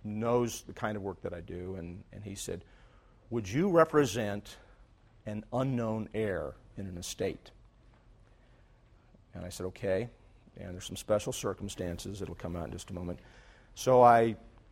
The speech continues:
did some research and went through the records and called up an individual who I believed was the heir in this estate. And what I explained to him was that, um, a man died,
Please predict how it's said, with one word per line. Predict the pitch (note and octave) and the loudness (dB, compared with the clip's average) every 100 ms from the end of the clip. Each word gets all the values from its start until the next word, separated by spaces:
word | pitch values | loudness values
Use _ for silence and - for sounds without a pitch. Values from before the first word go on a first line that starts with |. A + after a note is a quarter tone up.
| - | 4
did | D3 | 4
some | - C#3 | 6 6
research | C#3 C3+ C#3 C3 C3+ A2+ | 6 4 4 4 4 0
and | |
went | A2+ A#2+ | 0 0
through | C3+ | 0
the | B2 | 4
records | A#2+ A2 - G#2+ G#2 - | 4 4 2 -2 -2 -6
and | - G#2 G2+ G#2 - - - - _ - - | -6 -6 -6 -8 -12 -20 -20 -20 _ -20 -18
called | - C#3 C#3+ C3+ | 8 12 12 12
up | C3 | 10
an | B2 | 8
individual | B2+ B2+ G#2+ C3+ A2 G#2 F#2+ A#2 - - - - - - | 0 0 2 2 2 -2 -2 -4 -10 -20 -20 -20 -20 -14
who | B2 A2+ | -4 2
I | A2 | 2
believed | A2+ A#2 B2+ A#2 G2+ G#2 G#2+ - - - | 2 -2 -2 0 -2 -4 -10 -20 -20 -16
was | G2+ G#2 G2+ G2 F#2 | -4 0 0 -2 -6
the | - G2+ | -10 -6
heir | G#2+ G#2+ G2 F2 F#2+ | -2 0 -2 -4 -8
in | G2+ | -10
this | F#2+ - | -10 -10
estate. | D#2+ - E2+ D#2+ - | -10 -2 0 0 -8
And | - G2 | -12 -8
what | F2+ | -6
I | |
explained | F#2+ - - A#3 B3 E3 | -6 -6 4 6 6 4
to | |
him | A#2 G#2 G2 | -2 -4 -6
was | F#2 F2+ F2+ F2 - - - - - - - - - | -4 -2 -2 -4 -10 -18 -20 -20 -20 -20 -20 -20 -12
that, | G#2 B2 A#2 A2+ - - - - | 4 8 10 8 2 -18 -4 4
um, | A#2 A2 G#2+ G2+ - - - _ - - - - - - - - A#2+ | 8 8 6 0 -16 -20 -20 _ -16 -16 -20 -20 -20 -20 -20 -6 2
a | |
man | C3 C3 E3+ | 4 6 6
died, | D3 C3 B2 B2 C3 C3 | 12 12 12 12 10 6